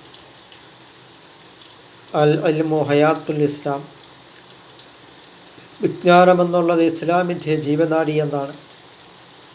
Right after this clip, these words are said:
സയ്യിദുനാ മുഹമ്മദുർ റസൂലുള്ളാഹി സല്ലല്ലാഹു അലൈഹി വസല്ലമ തങ്ങൾ പറഞ്ഞിട്ടുള്ളത്. അതിനാൽ നാം ഭൗതികവും ആത്മീയവുമായിട്ടുള്ള രണ്ട് വിദ്യാഭ്യാസങ്ങളെ നേടിയെടുക്കുവാൻ നാം ശ്രമിക്കുക.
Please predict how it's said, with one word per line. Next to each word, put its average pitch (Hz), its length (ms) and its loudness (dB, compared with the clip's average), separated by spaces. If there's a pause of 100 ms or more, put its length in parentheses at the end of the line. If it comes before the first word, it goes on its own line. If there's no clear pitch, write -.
(240)
സയ്യിദുനാ 160 500 2
മുഹമ്മദുർ 165 600 -2
റസൂലുള്ളാഹി 156 760 -2 (1120)
സല്ലല്ലാഹു 165 680 0
അലൈഹി 180 180 0
വസല്ലമ 175 460 -2
തങ്ങൾ 160 380 -4
പറഞ്ഞിട്ടുള്ളത്. 156 640 -6 (360)
അതിനാൽ 143 420 -4 (1080)
നാം 147 360 0
ഭൗതികവും 165 720 4
ആത്മീയവുമായിട്ടുള്ള 165 1040 0
രണ്ട് 151 240 -2
വിദ്യാഭ്യാസങ്ങളെ 156 1040 0
നേടിയെടുക്കുവാൻ 147 800 -2
നാം 139 200 -8
ശ്രമിക്കുക. 135 520 -16